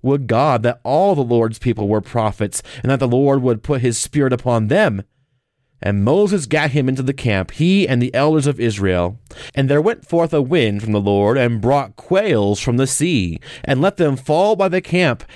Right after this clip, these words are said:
as it were a day's journey on this side, and as it were a day's journey on the other side, round about the camp, and as it were two cubits high upon the face of the earth.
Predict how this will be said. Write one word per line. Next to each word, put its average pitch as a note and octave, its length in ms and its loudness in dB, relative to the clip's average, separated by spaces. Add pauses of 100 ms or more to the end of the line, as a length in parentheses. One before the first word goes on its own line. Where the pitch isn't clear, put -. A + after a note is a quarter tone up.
as C#3+ 220 0
it C3+ 100 0
were E3 220 2
a B2+ 80 0
day's F3 480 0
journey C3+ 440 2
on A#2+ 220 2
this D3 200 0
side, C#3 520 -2 (160)
and B2+ 80 0
as C#3 160 2
it C#3 100 -2
were D3+ 220 4
a B2 80 -2
day's F3 380 0
journey C#3 420 2
on C#3+ 220 2
the D3+ 100 2
other D#3 280 2
side, C#3 440 0 (240)
round F#3+ 420 2
about D#3+ 320 0
the D3+ 100 -6
camp, C#3+ 420 -2 (240)
and A2 100 2
as D#3 180 2
it D3+ 140 0
were C#3+ 220 2
two G3+ 340 0
cubits F#3 460 -2
high E3+ 320 2
upon A#2+ 340 0
the A2+ 100 0
face B2+ 380 0
of G#2+ 140 0
the A2+ 120 0
earth. B2+ 360 -2